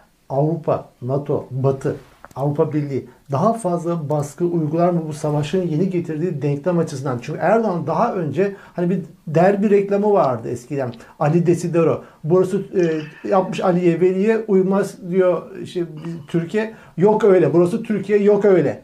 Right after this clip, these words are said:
Yani gibi böyle As-, Ali Des-, Desidero tarzı bir yaklaşımı vardı iktidarın. "Ben," diyor, "bu kardeşim." Yani Osman Kavala, "Bırakmam." diyor. Selahattin Demirtaş, "Bırakmam." diyor.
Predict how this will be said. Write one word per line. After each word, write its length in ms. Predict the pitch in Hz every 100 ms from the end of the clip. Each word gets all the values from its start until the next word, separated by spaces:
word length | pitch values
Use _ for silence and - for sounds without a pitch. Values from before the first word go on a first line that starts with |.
| -
Yani 300 | 151 151 127
gibi 360 | 214 185 240 240 -
böyle 240 | 190 185 - - _
As-, 260 | 156 - - -
Ali 140 | 170
Des-, 460 | 175 202 208 226 175
Desidero 640 | 175 190 233 233 185 -
tarzı 560 | 175 165 156 151 285 285
bir 160 | 240 - -
yaklaşımı 460 | 185 180 220 233 294
vardı 260 | 269 185
iktidarın. 560 | 170 - 156 151 139 123 - - -
"Ben," 220 | 170 175
diyor, 180 | 202 208 -
"bu 220 | 233 208
kardeşim." 500 | 226 160 123 - 110 -
Yani 200 | - 69 - _ 349
Osman 420 | - 220 175 196 190
Kavala, 400 | 214 175 135 170
"Bırakmam." 540 | 208 208 208 208 143 -
diyor. 240 | 151 120 - - -
Selahattin 400 | 208 190 208 202
Demirtaş, 340 | 196 185 - - -
"Bırakmam." 640 | 175 233 - 214 208 196
diyor. 120 | 165